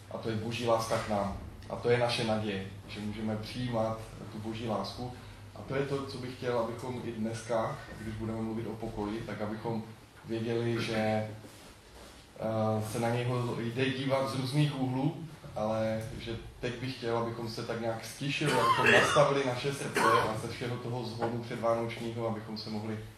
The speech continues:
společně podívat, eh, na něco, eh, s čím souvisí pokoj, v, jak, jak je to popsáno v Bibli. Takže když jsem, eh, když jsem,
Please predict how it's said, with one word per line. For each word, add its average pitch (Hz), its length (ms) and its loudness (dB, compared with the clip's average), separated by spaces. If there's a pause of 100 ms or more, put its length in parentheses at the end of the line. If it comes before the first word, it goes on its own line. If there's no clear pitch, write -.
(140)
společně 104 460 -4
podívat, 104 540 -4 (100)
eh, 98 240 -8
na 98 80 -4
něco, 101 280 -8 (760)
eh, 104 280 -2 (120)
s - 100 -12
čím 98 200 -6
souvisí 107 440 -4
pokoj, 104 380 -2 (300)
v, 101 460 -4 (720)
jak, - 160 -4 (100)
jak 104 140 -6
je 107 60 -6
to 104 120 -4
popsáno 104 420 -4
v 101 40 -6
Bibli. 98 300 -6 (920)
Takže 113 200 -2
když 135 280 2
jsem, 156 360 6 (1000)
eh, 117 420 0
když 117 240 -2
jsem, 131 500 2